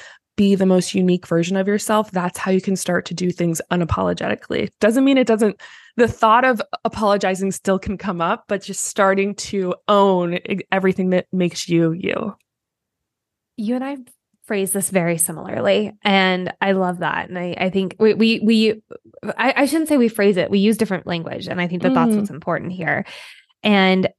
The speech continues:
Speaker 2: one of the things I always talk about with people-pleasing clients, and people-pleasing is one hundred percent a huge type of perfectionistic,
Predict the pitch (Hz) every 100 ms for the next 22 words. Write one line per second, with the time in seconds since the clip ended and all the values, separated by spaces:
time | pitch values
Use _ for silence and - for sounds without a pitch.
0 | _ 220 214 220 202 196 180 175 175 -
1 | 170 - - 170 - - _ 214 190 180
2 | 180 165 160 160 151 - - 160 - -
3 | 208 196 170 180 165 170 151 160 160 170
4 | 185 185 170 156 160 165 147 151 156 147
5 | - 127 - 98 - 110 - 117 113 120
6 | -